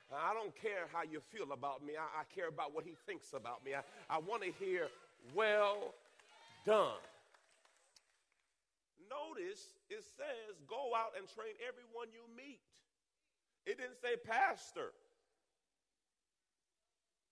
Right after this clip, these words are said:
It didn't say apostle, <laughs> bishop, pope, cardinal. <laughs> Everyone has a responsibility to share their story. He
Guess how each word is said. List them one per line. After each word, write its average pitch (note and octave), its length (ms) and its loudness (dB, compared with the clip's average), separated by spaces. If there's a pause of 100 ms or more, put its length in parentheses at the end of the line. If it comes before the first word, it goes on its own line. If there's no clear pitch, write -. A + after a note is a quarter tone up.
(240)
It E3 100 4
didn't B3 220 4
say B3 100 2
apostle, A3+ 720 0 (840)
<laughs> - 760 -16
bishop, D#3+ 440 -6 (200)
pope, F#3 240 -2 (100)
cardinal. F3+ 440 -6 (680)
<laughs> - 640 -12 (420)
Everyone C4 680 6
has A3 220 2
a G#3+ 60 2
responsibility A3+ 1500 4 (880)
to A#3 100 6
share C#4+ 480 8
their B3+ 240 8
story. C#3+ 640 0 (1700)
He D#3+ 60 -20